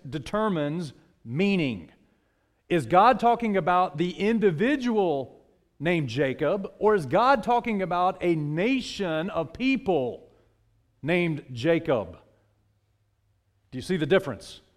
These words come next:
A-, and there is a literal application of the context. And so, and so as we study the Bible, God tells us in Genesis thirty-two and verse twenty-eight, "Thy name shall be called no more Jacob, but" what?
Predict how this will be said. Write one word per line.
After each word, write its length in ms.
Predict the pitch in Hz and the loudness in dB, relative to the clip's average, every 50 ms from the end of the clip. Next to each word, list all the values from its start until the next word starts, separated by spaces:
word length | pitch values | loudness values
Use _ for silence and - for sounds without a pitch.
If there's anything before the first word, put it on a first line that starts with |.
| _ _ _ _ _ _ _ _ _ _ _ _ - | _ _ _ _ _ _ _ _ _ _ _ _ -4
A-, 200 | 139 143 - 147 | -4 -4 -2 -2
and 140 | 147 143 | 0 2
there 180 | 147 175 190 208 | 4 6 6 6
is 240 | 196 196 190 151 165 | 6 6 4 4 4
a 340 | 160 156 151 143 143 143 - - | 2 2 2 0 -2 -4 -6 -4
literal 840 | 135 127 135 156 196 262 277 214 160 135 127 139 180 214 190 - - - _ _ | -2 0 4 6 6 6 6 4 2 2 2 0 -2 -4 -6 -10 -18 -20 _ _
application 760 | - 147 156 - 147 - 160 156 151 147 - 151 147 165 190 | -2 -2 -2 -2 -2 -2 -2 -2 -2 -2 -4 -6 -6 -4 -2
of 280 | 151 135 127 131 - 123 | -2 -2 -4 -4 -6 -8
the 80 | 143 - | -8 -4
context. 760 | - 180 208 240 220 - 156 135 131 170 - - - - - _ _ _ _ _ _ _ _ _ _ _ _ - | -2 0 0 0 0 0 -2 -2 -2 -2 -6 -10 -16 -20 -20 _ _ _ _ _ _ _ _ _ _ _ _ -10
And 120 | 151 135 | -8 0
so, 260 | - 202 175 160 165 | 2 4 4 4 2
and 180 | 160 165 160 - | 0 -4 -4 0
so 160 | - 185 170 | 2 2 2
as 100 | 147 123 | 2 0
we 80 | 170 160 | -2 -4
study 300 | - - 196 202 196 180 | -2 0 2 2 4 2
the 100 | 151 135 | 2 2
Bible, 640 | 156 170 190 180 160 - 143 156 196 220 220 - - - _ _ _ _ _ _ _ 113 | 2 2 4 2 2 2 0 0 0 -2 -4 -8 -18 -20 _ _ _ _ _ _ _ -2
God 260 | 135 160 185 202 156 | 0 2 2 2 2
tells 320 | - 202 214 220 185 156 156 | 2 2 2 2 0 -2 -6
us 120 | 135 - | -6 -6
in 100 | 175 143 | -6 -4
Genesis 440 | 104 139 180 196 190 - 190 139 - | -4 -4 -4 -4 -4 -6 -6 -8 -4
thirty-two 380 | - 185 180 170 151 - 185 | -2 -2 0 -2 -2 -2 -6
and 100 | 180 156 | -6 -4
verse 160 | 143 165 156 - | -4 -4 -4 -6
twenty-eight, 580 | - 170 175 170 147 151 185 185 175 185 120 | -6 -8 -6 -6 -4 -2 0 0 0 0 0
"Thy 180 | 131 147 160 156 | 0 0 0 0
name 380 | 151 151 165 180 196 214 220 | -2 -2 -2 -2 -2 -2 -4
shall 160 | 208 - 196 165 | -2 -4 -4 -4
be 120 | 160 165 | -4 -6
called 380 | 160 - 185 170 185 180 175 151 | -6 -4 -4 -2 -2 -2 -4 -4
no 220 | 156 175 196 202 | -4 -2 -2 -2
more 280 | 190 180 175 175 170 143 | -2 -4 -4 -4 -4 -6
Jacob, 760 | 117 98 143 165 190 208 - 151 127 127 143 160 185 117 110 | -8 -6 -4 -4 -4 -2 -4 -4 -4 -4 -4 -6 -10 -8 -6
but" 160 | 151 165 - | -6 -6 -6
what? 520 | 151 165 165 120 - - - - _ _ | -4 -4 -4 -4 -6 -8 -16 -20 _ _